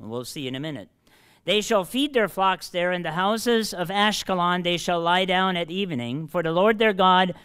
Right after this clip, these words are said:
will intervene for them and return their captives." Well, some have been returned, not all of them. And it's interesting, if you go, I mean, we looked at this the last time, but I'll just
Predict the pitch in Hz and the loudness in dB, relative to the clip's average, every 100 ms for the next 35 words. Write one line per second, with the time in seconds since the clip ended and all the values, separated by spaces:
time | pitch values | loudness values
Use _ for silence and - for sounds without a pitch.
0 | _ 175 180 - 233 285 320 - 254 202 | _ 2 2 4 4 4 4 4 4 4
1 | 233 247 240 196 220 233 185 131 107 85 | 4 6 6 4 6 6 6 2 -2 -8
2 | 92 _ _ _ _ _ _ _ _ _ | -14 _ _ _ _ _ _ _ _ _
3 | _ _ _ _ _ _ _ _ _ _ | _ _ _ _ _ _ _ _ _ _
4 | 147 151 147 139 175 180 170 165 120 - | -8 -6 -4 -4 -4 -2 -2 -2 -6 -8
5 | - 52 - - - _ _ _ _ _ | -16 -20 -16 -14 -14 _ _ _ _ _
6 | _ _ _ _ 92 135 - 131 139 135 | _ _ _ _ -16 -16 -10 -8 -8 -8
7 | 135 127 120 165 101 95 107 110 143 127 | -8 -8 -10 -10 -10 -14 -12 -10 -8 -10
8 | 90 80 - _ _ _ _ _ _ _ | -12 -18 -20 _ _ _ _ _ _ _
9 | - 160 156 262 311 214 170 190 180 175 | -10 -8 -2 -2 -2 -4 -6 -4 -4 -4
10 | 165 170 190 208 190 _ 165 165 185 190 | -6 -4 -2 -2 -6 _ -10 -6 -4 -2
11 | 220 214 165 180 - 165 190 185 156 143 | -2 -2 -6 -8 -8 -4 -2 -2 -6 -8
12 | 143 143 143 156 139 | -8 -8 -8 -10 -12